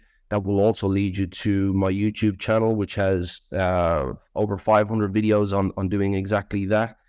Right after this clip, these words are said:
uh, at this stage. And if you're on that list, then you will also get the announcements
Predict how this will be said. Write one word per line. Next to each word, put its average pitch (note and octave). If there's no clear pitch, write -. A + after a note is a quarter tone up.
uh, G2+
at G2+
this A2
stage. A#2
And G#2
if -
you're A#2+
on G#2+
that G2+
list, B2+
then G#2+
you G2+
will G2+
also G2+
get G2
the G#2
announcements F#2